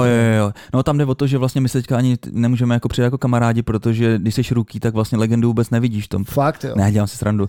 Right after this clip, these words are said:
Speaker 2: <laughs>
Speaker 1: A já ti to i třeba jako akceptnu, no. A uvidím,
Speaker 2: Já jsem
Speaker 1: uvidím.
Speaker 2: spíš
Speaker 1: Jako těch
Speaker 2: říkal,
Speaker 1: requestů
Speaker 2: že,
Speaker 1: mi chodí
Speaker 2: že,
Speaker 1: hrozně
Speaker 2: že,
Speaker 1: moc,
Speaker 2: že,
Speaker 1: ty lidi
Speaker 2: že
Speaker 1: se ptají, ty, jak na to jdu a tak.
Speaker 2: a že, že ne-, že nemůžeš být ve stejném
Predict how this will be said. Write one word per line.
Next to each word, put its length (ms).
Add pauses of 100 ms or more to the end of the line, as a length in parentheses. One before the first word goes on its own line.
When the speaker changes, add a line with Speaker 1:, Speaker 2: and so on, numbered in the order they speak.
(120)
Speaker 2:
<laughs> 120
Speaker 1:
A 380 (600)
já 120
ti 100
to 120
i 60
třeba 220
jako 200
akceptnu, 420
no. 280
A 200
uvidím, 320
Speaker 2:
Já 60
jsem 120
Speaker 1:
uvidím. 220
Speaker 2:
spíš 80
Speaker 1:
Jako 180
těch 100
Speaker 2:
říkal, 100
Speaker 1:
requestů 260
Speaker 2:
že, 40
Speaker 1:
mi 80
chodí 200
Speaker 2:
že, 60
Speaker 1:
hrozně 240
Speaker 2:
že, 40
Speaker 1:
moc, 220
Speaker 2:
že, 100
Speaker 1:
ty 60
lidi 180
Speaker 2:
že 80
Speaker 1:
se 60
ptají, 340
ty, 120
jak 180
na 80
to 120
jdu 160
a 60
tak. 240 (300)
Speaker 2:
a 360
že, 180
že 140
ne-, 180
že 180
nemůžeš 380
být 200
ve 100
stejném 600